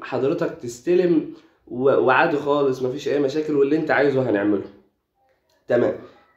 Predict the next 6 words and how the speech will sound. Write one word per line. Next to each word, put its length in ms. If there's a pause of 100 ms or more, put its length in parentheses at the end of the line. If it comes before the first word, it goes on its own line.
(440)
انت 140
هتطلع 400
الاول 340
تستلم 380
فوق 160
السقف 440